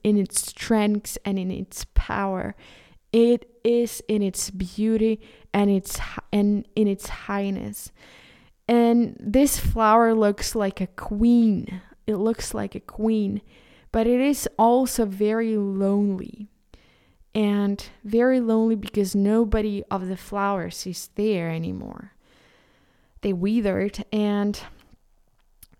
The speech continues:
I just admire this flower so much. And I understand, in order to become a flower, in order for this flower to bloom like that,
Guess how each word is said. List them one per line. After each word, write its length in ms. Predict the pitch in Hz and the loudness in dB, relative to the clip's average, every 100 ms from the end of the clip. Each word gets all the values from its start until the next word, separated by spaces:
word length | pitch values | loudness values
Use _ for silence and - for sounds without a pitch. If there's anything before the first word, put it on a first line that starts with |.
| - _ _ _ | -20 _ _ _
I 500 | 220 220 226 247 254 233 | -4 -2 0 0 -2 -6
just 340 | 220 226 - | -4 -4 -4
admire 580 | 202 196 196 190 190 202 | -2 0 0 -2 -4 -6
this 220 | 208 - | -8 -12
flower 520 | - 220 - 220 233 | -16 -12 -10 -8 -8
so 260 | 240 - 240 | -10 -10 -8
much. 500 | 233 240 - - - _ _ _ - _ _ _ _ _ _ | -6 -10 -12 -16 -20 _ _ _ -20 _ _ _ _ _ _
And 160 | 226 208 | -4 -4
I 280 | 202 233 | -4 -4
understand, 1080 | 254 247 220 214 - - 202 190 - - 247 | -4 -4 -4 -8 -12 -4 -4 -2 -4 -6 -4
in 140 | 220 208 | -2 0
order 340 | 226 247 220 | 2 2 2
to 140 | - 196 | 0 -4
become 340 | 196 220 214 | -2 0 0
a 80 | 196 | -2
flower, 1080 | - 202 202 202 220 240 196 175 - - 233 214 | -8 -6 -4 -2 -2 -4 -6 -10 -14 -18 -10 -4
in 120 | 202 | 0
order 280 | 220 254 226 | 2 2 0
for 200 | - 190 | -2 -4
this 300 | 208 233 - | -2 -2 -4
flower 480 | - 214 202 208 | -6 -4 -2 -2
to 160 | 214 196 | -4 -6
bloom 320 | 180 202 247 | -2 2 2
like 280 | 226 202 202 | 2 -2 -6
that, 380 | 104 - - | -8 -8 -10